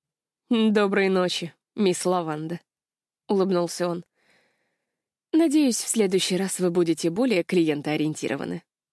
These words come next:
Не то придется писать жалобу». Я замахнулась на него термокружкой и швырнула ее со всей силы.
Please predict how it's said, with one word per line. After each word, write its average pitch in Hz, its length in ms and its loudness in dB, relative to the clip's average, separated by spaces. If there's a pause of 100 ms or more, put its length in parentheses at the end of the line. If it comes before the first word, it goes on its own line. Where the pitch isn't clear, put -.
(140)
Не 202 240 -2
то 359 140 -2
придется 247 440 0
писать 254 320 -2
жалобу». 156 480 -2 (1120)
Я 302 220 2
замахнулась 233 720 0
на 202 80 0
него 190 240 2
термокружкой 190 680 -2
и 220 120 -2
швырнула 202 440 0
ее 214 200 2
со 208 140 -4
всей - 320 -2
силы. 175 560 0